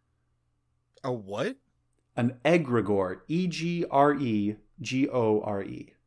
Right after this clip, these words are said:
Speaker 2: An egregore.
Speaker 1: I, I know what the word is, but I don't, I don't think so. What is it? What are you going after?
Speaker 2: So,
Speaker 1: Yeah.
Speaker 2: so, so this is, this is an idea that <sighs> it's, uh, it's, I, I, again, I don't even know if I have my mind fully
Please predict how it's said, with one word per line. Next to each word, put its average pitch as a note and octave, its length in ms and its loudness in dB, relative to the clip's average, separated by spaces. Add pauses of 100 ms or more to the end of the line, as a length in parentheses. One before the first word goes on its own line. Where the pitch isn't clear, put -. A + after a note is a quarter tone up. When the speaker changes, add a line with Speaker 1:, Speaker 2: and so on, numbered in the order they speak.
Speaker 2:
An G#2+ 200 -6
egregore. A2+ 520 -8 (1040)
Speaker 1:
I, F3 80 2
I F3 60 2
know E3+ 240 4
what A3 280 -4
the D#3+ 100 2
word E3+ 320 0
is, C3+ 140 0
but C3+ 120 -2
I E3 80 4
don't, D#3+ 260 -2
I F3 100 4
don't A#3 160 0
think G3 160 -2
so. B2+ 180 -2
What D3 180 0
is D3+ 200 -6
it? A2 100 -4
What C#3+ 140 -2
are E3 40 -6
you E3 80 -6
going D3 240 -2
after? - 280 -8
Speaker 2:
So, E3 200 10
Speaker 1:
Yeah. F#2 240 2 (240)
Speaker 2:
so, E3 420 6
so D#3+ 180 -4
this G#3 240 2
is, G#3+ 220 -4
this E3+ 280 -4
is G#3 120 0
an D#3 80 4
idea B2 520 4
that G2+ 480 -2 (380)
<sighs> - 40 -16 (760)
it's, - 300 -6
uh, A#2 260 -2
it's, A2 180 -6 (120)
I, E3+ 140 0
I, - 140 0
again, C3 360 2
I A#2+ 100 -2
don't D3+ 120 4
even G2+ 120 2
know G2+ 80 0
if G2 100 -4
I G2+ 180 -2 (180)
have A2+ 180 -6
my G2+ 100 0
mind F#2+ 240 -2
fully F#2+ 380 -8